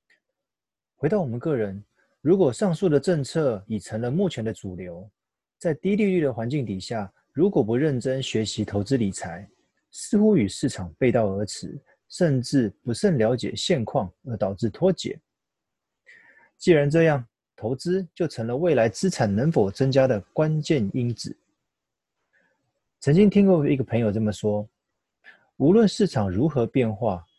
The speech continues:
其实我一直都有研究各式各样热门的投资工具啊。听起来，他应该是很努力学习投资理财的一句话，其实背后却隐藏着许多风险，值得我们来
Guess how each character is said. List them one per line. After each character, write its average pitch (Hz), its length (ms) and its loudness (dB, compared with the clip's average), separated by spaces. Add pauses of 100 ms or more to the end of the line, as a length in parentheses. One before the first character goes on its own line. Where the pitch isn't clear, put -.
其 - 160 0
实 220 160 0
我 147 180 4
一 190 60 4
直 214 140 0
都 226 160 6
有 175 100 6
研 113 240 2
究 143 180 4
各 208 200 4
式 185 160 0
各 175 180 2
样 151 180 0
热 190 220 2
门 110 140 0
的 110 80 -2
投 107 200 -2
资 107 140 -2
工 117 240 -2
具 113 200 0
啊。 90 180 -6 (2000)
听 226 220 2
起 156 120 2
来， 98 300 -2 (1300)
他 135 160 -2
应 131 60 -2
该 135 100 2
是 127 100 -6
很 117 200 0
努 135 160 2
力 120 100 0
学 110 220 -2
习 110 160 -4
投 104 200 -4
资 123 140 -2
理 104 140 -2
财 101 180 -8
的 101 80 -6
一 104 60 -4
句 117 180 -4
话， 107 320 -6 (720)
其 - 120 -4
实 131 120 0
背 156 240 4
后 139 180 0
却 147 160 0
隐 107 220 -6
藏 107 180 -4
着 143 80 0
许 - 160 -6
多 127 160 -2
风 208 220 -2
险， - 200 -4 (920)
值 123 120 0
得 135 160 4
我 123 60 2
们 92 220 -6
来 95 220 -8